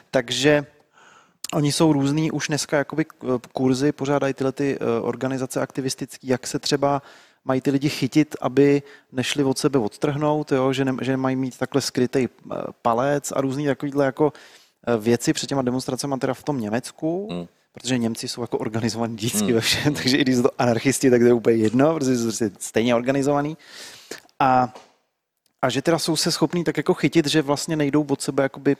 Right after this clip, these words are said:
Speaker 1: roztrhnout a kryjou se proti tomu slzáku a tak. A kvůli blokádám,
Speaker 2: Hmm.
Speaker 1: jo. A, eh, což vlastně je docela nenásilný protest, že jo. A, eh, a okolo toho ale vznikly,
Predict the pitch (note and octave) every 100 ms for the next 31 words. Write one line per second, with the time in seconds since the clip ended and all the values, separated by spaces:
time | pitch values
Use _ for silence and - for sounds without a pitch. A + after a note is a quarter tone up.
0 | - B2 - C3 C3+ A#2+ - B2+ C3+ C3+
1 | - C3+ D3+ - C#3 C#3+ - A2 A#2+ B2+
2 | D3+ D3 - - - _ _ _ _ -
3 | - _ _ - B2 A#2+ - - _ D#3
4 | D3 B2+ - A#2 G#2+ G2 F#2+ F#2 F#2 -
5 | G#2+ G#2+ C3+ - _ - - _ _ _
6 | C3 B2 A#2+ A#2 G#2+ _ _ _ _ _
7 | _ _ _ _ _ - - B2 A2+ B2
8 | A2+ A2+ - A2+ A2 A2+ G#2+ G#2+ G#2+ -
9 | A2 G#2+ - - F#2+ - - - - C3+
10 | A#2+ A2+ A2 - _ B2 A#2 A2 - C3
11 | A#2 - F#3 F#3 G#2 G#2 G#2 C#3+ F3+ _
12 | _ _ _ - A2+ C#3 E3 E3 A#2+ C3
13 | B2+ E3 E3